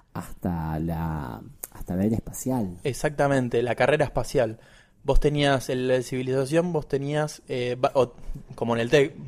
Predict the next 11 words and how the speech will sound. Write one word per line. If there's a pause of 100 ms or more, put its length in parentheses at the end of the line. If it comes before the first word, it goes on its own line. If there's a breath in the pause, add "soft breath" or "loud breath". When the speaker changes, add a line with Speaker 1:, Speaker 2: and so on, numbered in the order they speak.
Speaker 2:
varias
formas
de
ganar. (180)
Por
conquista, (600 soft breath)
o,
eh, (120)
llegando,
eh,
o,